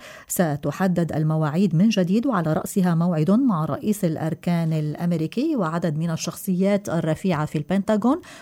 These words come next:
الشخصيات الرفيعة في وزارة الخارجية الأمريكية، ومجموعة من أعضاء الكونغرس.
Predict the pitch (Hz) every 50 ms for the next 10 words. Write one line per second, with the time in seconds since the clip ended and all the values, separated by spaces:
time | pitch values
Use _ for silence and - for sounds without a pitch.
0 | - - 202 - 233 226 - - 220 226 233 233 226 208 190 175 190 - - 202
1 | 202 196 180 175 185 185 185 175 180 185 175 170 165 156 - 160 160 165 165 160
2 | 170 156 147 - 160 156 151 143 170 165 156 147 - 151 139 - 160 165 160 165
3 | - 202 202 226 262 294 302 - - - - - 233 247 262 240 208 208 202 190
4 | 175 190 190 208 196 185 175 185 185 175 175 165 - 165 165 165 151 165 165 -
5 | - 151 151 - - 175 156 147 139 151 - - - - - - -